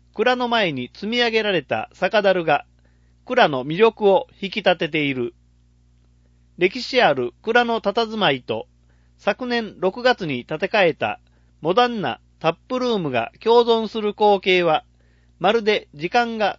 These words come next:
交差する場所。かっこ四、旧富田小学校の門柱。学びの場を支えた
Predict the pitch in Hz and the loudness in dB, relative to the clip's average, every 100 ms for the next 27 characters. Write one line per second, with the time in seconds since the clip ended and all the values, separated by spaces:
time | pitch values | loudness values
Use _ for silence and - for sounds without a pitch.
0 | _ 190 226 226 208 190 175 170 151 143 | _ 0 2 2 0 0 -2 -4 0 -2
1 | - 123 - _ _ _ _ _ _ _ | 0 -4 -6 _ _ _ _ _ _ _
2 | _ _ _ _ _ _ - 233 - _ | _ _ _ _ _ _ -6 -6 -6 _
3 | 143 147 143 107 - _ _ _ _ _ | 0 0 0 -4 -18 _ _ _ _ _
4 | _ _ - 240 180 120 _ - 233 247 | _ _ -4 0 0 -2 _ -6 -6 -2
5 | 240 254 233 226 214 - - 143 123 110 | -2 0 0 0 -2 -4 -4 -2 -2 -6
6 | 104 - - 165 185 160 143 127 113 _ | -12 -16 -4 -2 -2 -4 -6 -4 -8 _
7 | _ _ _ _ _ _ _ _ _ _ | _ _ _ _ _ _ _ _ _ _
8 | 170 247 247 233 226 202 196 185 - 151 | -2 0 -2 -4 0 2 4 2 -4 0
9 | 190 143 - 101 | 0 0 -2 -8